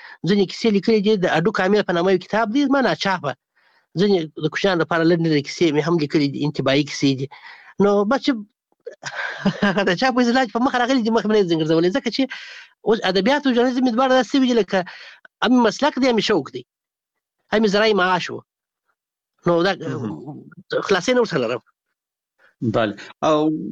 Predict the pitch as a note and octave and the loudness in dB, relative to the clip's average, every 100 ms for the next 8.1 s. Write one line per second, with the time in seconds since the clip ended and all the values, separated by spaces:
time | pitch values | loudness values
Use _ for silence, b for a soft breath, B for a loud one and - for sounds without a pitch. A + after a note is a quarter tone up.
0 | G3+ - D#3+ E3+ D3+ D3+ D#3+ D#3+ D3+ C#3 | -8 -2 0 0 -2 0 2 4 4 2
1 | A#2 B2+ A#2+ - C3 B2 A#2+ A#2 A2 - | 0 -2 -2 -2 -2 2 2 2 0 -2
2 | A#2+ A2+ - A#2 A2 A2+ A2 B2+ A2+ B2 | -2 -2 -2 -2 0 0 0 -2 0 0
3 | A2+ F#2+ _ - - D#3 - G#3 - - | -2 -4 _ -4 -2 0 0 -2 0 0
4 | D#3 E3 E3 B2+ C#3 B2 - G#2+ - G2+ | 0 0 -2 -2 -4 -4 -4 -4 -4 -2
5 | G#2+ G#2+ A2 B2+ A2 B2 _ _ _ _ | -2 -2 -2 -4 -4 -4 _ _ _ _
6 | _ _ _ - D3+ A3+ C4 B3+ C#4 - | _ _ _ 0 2 2 2 2 0 0
7 | C#4+ A#3+ B3 C4+ B3 G3 D4 C#4+ C4 C4+ | -2 0 0 0 -2 0 0 0 0 0